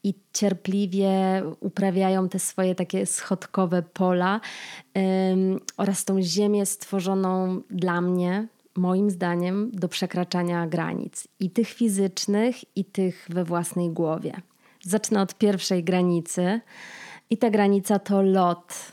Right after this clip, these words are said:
E, bo ja jakby przez chwilę zapomniałam, że boję się latać. Em, ale boję się nie z powodu wysokości,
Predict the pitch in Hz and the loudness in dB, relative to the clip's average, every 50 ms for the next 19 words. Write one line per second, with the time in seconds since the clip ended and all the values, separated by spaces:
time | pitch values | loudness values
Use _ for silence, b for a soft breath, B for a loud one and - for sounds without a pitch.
0 | - - _ _ B B B B B B B B B B B B _ _ 196 196 | -20 -20 _ _ B B B B B B B B B B B B _ _ 0 2
1 | 196 196 196 190 190 - - 185 185 220 226 233 226 226 233 233 226 220 - - | 4 4 4 2 0 -2 -4 -2 2 2 4 4 4 4 4 4 4 2 0 -6
2 | 65 - - - - - - - - - - 208 254 240 220 226 220 220 240 247 | -12 -12 -16 -20 -20 -20 -20 -20 -16 -10 -2 0 0 2 2 0 0 2 4 4
3 | 240 240 240 214 240 - _ _ - - 269 - - - 359 339 349 311 302 285 | 6 4 2 0 -4 -12 _ _ -6 -4 -4 -4 -2 -2 0 0 2 2 2 2
4 | 269 269 247 262 294 302 294 269 262 226 202 196 226 226 220 214 196 - - 190 | 4 4 4 4 4 4 4 4 4 4 4 4 4 4 4 4 2 2 2 2
5 | 185 180 165 151 151 - - - - - _ - - - B B B B B B | 2 2 2 0 -2 -6 -10 -12 -12 -8 _ -8 -8 -8 B B B B B B
6 | B B B - 185 190 185 185 185 185 185 185 185 - - - - 202 202 185 | B B B 0 2 4 4 4 4 4 4 2 2 0 -2 -2 2 4 4 6
7 | 208 240 277 269 233 - 233 220 226 277 302 294 - - 202 185 196 190 180 190 | 6 4 4 4 2 2 2 2 4 2 0 0 0 0 2 2 2 2 4 4
8 | 185 185 185 180 170 185 180 - 185 180 - - 180 185 190 196 190 - - - | 4 4 2 2 0 0 0 0 -2 -4 -2 0 2 2 2 2 0 -2 -4 -2
9 | 226 240 240 254 240 | 0 0 0 0 -2